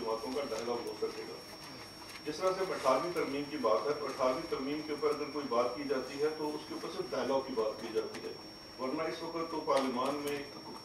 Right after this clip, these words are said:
حکومت کا یہ حال ہے کہ بل بھی نہیں پاس کر پا سکتی، تو آئینی ترمیم تو بہت دور کی بات ہے۔ لیکن، آ، اٹھارہویں ترمیم کو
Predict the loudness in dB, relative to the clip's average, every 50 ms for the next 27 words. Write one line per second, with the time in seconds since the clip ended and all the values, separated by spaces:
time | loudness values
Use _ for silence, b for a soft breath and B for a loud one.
0 | -12 -10 -8 -4 -2 -2 0 0 -2 -2 -4 -2 0 2 2 4 4 4 4 6
1 | 6 4 4 4 2 2 0 0 0 -2 -4 -2 0 0 0 0 0 0 0 0
2 | 2 0 0 0 -2 -6 -6 -6 -2 -2 0 0 0 -2 -4 -4 -6 -6 -6 -8
3 | -6 -4 -4 -4 -4 -4 -2 -2 -2 -2 -2 -2 -2 -2 -2 -2 -4 -4 -4 -2
4 | 0 0 0 0 0 -2 -2 -2 -4 -4 -4 -6 -6 -6 -6 -6 -6 -6 -6 -8
5 | -10 -10 -8 -8 -8 -8 -8 -8 -8 -8 -8 -8 -10 -10 -4 -2 0 0 0 0
6 | 0 -2 -2 -2 -4 -2 -2 0 0 0 -2 -4 -6 -8 -10 -12 -10 -10 -8 -6
7 | 0 2 2 2 4 2 2 2 2 4 4 2 0 0 0 0 0